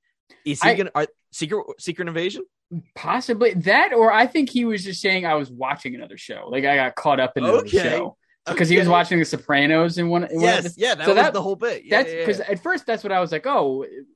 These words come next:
Speaker 2: is Wong in another?" But I was like, "No, 'cause he doesn't break the fourth wall." So
Speaker 1: He
Speaker 2: that's why,
Speaker 1: doesn't.
Speaker 2: that's,
Speaker 1: That's what, like, I thought
Speaker 2: that's
Speaker 1: the
Speaker 2: what
Speaker 1: whole thing was
Speaker 2: confused
Speaker 1: out
Speaker 2: me,
Speaker 1: of
Speaker 2: yeah.
Speaker 1: character.
Speaker 2: Yeah.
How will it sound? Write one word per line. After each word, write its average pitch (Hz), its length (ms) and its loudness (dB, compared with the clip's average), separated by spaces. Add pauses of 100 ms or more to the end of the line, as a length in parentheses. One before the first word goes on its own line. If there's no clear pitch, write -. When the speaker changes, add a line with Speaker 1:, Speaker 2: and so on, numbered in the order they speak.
Speaker 2:
is 135 120 -10
Wong 143 380 4
in 151 80 2
another?" 139 480 0
But 160 120 0
I 160 60 4
was 156 80 0
like, 156 140 -6
"No, 202 180 -4
'cause 170 200 -14
he 262 140 -4
doesn't 170 280 -2
break 127 180 -6
the 117 140 -20
fourth 127 240 -12
wall." - 380 -8 (240)
So 165 80 4
Speaker 1:
He - 20 8
Speaker 2:
that's 170 120 2
why, 160 160 6
Speaker 1:
doesn't. - 260 -4
Speaker 2:
that's, 160 260 0
Speaker 1:
That's 196 260 0
what, 190 200 0
like, 180 180 -2
I 180 120 0
thought 170 100 -4
Speaker 2:
that's 160 160 2
Speaker 1:
the 180 40 -6
Speaker 2:
what 170 120 4
Speaker 1:
whole - 140 2
thing 202 220 -2
was 165 120 -2
Speaker 2:
confused - 20 -4
Speaker 1:
out 165 100 -4
Speaker 2:
me, 139 120 0
Speaker 1:
of 123 140 -4
Speaker 2:
yeah. 135 140 0
Speaker 1:
character. 104 240 -14 (200)
Speaker 2:
Yeah. 120 260 -4